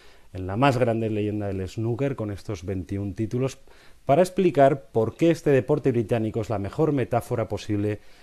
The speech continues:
de la política. Y no lo son ni el mus ni el ajedrez, que cuentan con muchos adeptos.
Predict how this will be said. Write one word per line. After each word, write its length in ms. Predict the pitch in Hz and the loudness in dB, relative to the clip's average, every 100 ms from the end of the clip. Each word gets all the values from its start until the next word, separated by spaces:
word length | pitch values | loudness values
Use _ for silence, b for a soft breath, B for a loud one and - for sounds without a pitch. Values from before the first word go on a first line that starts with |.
| b - | b -4
de 180 | 92 | 0
la 120 | 95 95 | 0 0
política. 600 | 92 90 82 78 76 - | 0 -2 -6 -12 -12 -8
Y 100 | - | 0
no 100 | 160 | 4
lo 120 | 175 170 | 4 4
son 280 | 180 156 | 4 4
ni 120 | 123 113 | 2 2
el 100 | 123 | 2
mus 340 | 160 156 156 | 4 2 0
ni 120 | 123 | -2
el 100 | 113 | 0
ajedrez, 540 | 107 127 123 123 135 - b b b | -2 0 0 2 0 -6 b b b
que 140 | - - | -8 -2
cuentan 380 | 117 113 123 | -2 0 0
con 140 | 107 104 | 0 -2
muchos 340 | 104 101 104 | -4 -4 -6
adeptos. 640 | 90 139 143 - - - | 0 0 -2 -14 -20 -20